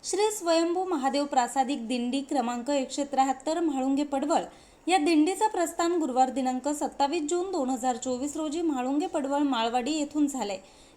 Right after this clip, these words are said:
ही दिंडी सोमवार दिनांक पंधरा जुलै दोन हजार चोवीस रोजी पांडुरंग विष्णू डोके भक्तनिवास समर्थनगर सांगोला रोड भूवैकुंठ आश्रमाशेजारी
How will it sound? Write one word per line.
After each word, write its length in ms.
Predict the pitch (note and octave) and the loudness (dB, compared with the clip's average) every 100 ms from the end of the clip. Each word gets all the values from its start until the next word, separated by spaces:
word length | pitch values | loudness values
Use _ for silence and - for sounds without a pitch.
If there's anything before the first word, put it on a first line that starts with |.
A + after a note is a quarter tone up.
| - | -8
ही 160 | - F#4 | -2 0
दिंडी 420 | G4 F4+ F#4 G#4 | 2 2 2 0
सोमवार 500 | G#4 D4+ C#4 D#4 E4+ | 0 2 2 2 2
दिनांक 420 | D4 D4 C#4 C#4 | 2 2 2 -2
पंधरा 440 | D4+ C#4+ A#3+ C4 C#4+ | -2 0 0 0 -2
जुलै 340 | C#4 C4+ D4 | 0 0 0
दोन 260 | C4+ A#3+ A#3+ | 0 -2 -2
हजार 240 | A3+ B3 | -2 -2
चोवीस 400 | A#3+ B3+ A#3+ C#4 | -2 -4 -4 -4
रोजी 300 | D#4 D4 D#4 F#4 - - - - | -2 -2 -2 -4 -10 -20 -4 4
पांडुरंग 520 | D#4 F4+ G#4 G#4+ A4+ | 4 4 2 2 0
विष्णू 320 | F#4+ - F4 | 0 0 2
डोके 300 | D4+ C4+ D4+ D4 | 2 0 0 -2
भक्तनिवास 720 | C4 C4+ C#4 C4 B3+ C4+ - | -4 -2 -2 4 4 4 2
समर्थनगर 680 | B3 C#4 D4 E4 D#4 D4 D4+ | 0 0 0 0 2 0 -2
सांगोला 640 | - C4 A#3+ B3 C#4 C#4 D4 | -2 -2 0 0 2 2 2
रोड 240 | B3+ B3+ | 2 2
भूवैकुंठ 760 | C#4+ A#3+ C4 C#4 C#4 D4 C#4 | 0 -4 0 0 0 -2 0
आश्रमाशेजारी 1080 | D#4 D4+ A3+ B3+ B3 C4 C4 A#3+ C#4 D#4+ G3+ | 0 0 0 -2 0 0 -2 -2 0 0 -2